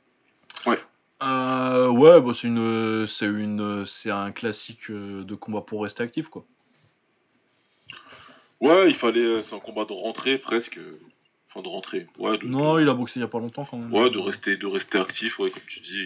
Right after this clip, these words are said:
Speaker 1: il fallait, euh, fallait un adversaire, euh, donc qui, qui était là, qui était invaincu, euh,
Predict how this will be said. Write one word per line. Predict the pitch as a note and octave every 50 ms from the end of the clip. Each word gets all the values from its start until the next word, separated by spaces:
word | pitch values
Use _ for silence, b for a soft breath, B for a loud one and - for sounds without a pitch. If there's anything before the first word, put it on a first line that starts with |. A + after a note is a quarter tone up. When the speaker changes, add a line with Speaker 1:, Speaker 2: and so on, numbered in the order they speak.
| E2+ E2
Speaker 1:
il | D#2+
fallait, | - - F2+ E2 E2 D#2
euh, | - - - - B B B B B B B
fallait | - F2+ F2
un | E2+ E2+
adversaire, | F2 E2 E2 E2 C#2+ - - - F2 F2+ F2
euh, | E2 D#2 - - - - _ _ _ _ - _ - - - - - - - - - - - - - - -
donc | - F2 E2
qui, | - - - E2 E2 E2+ E2+ E2+ E2 -
qui | - F#2
était | E2 - F2+
là, | D#2+ F2+ A2 A2+
qui | A2 - - - F2+
était | - - G2 F#2+ F2+ -
invaincu, | G#2 G2+ F#2 G2 G2 F#2 - - G2+
euh, | G#2 G2+ F2+ E2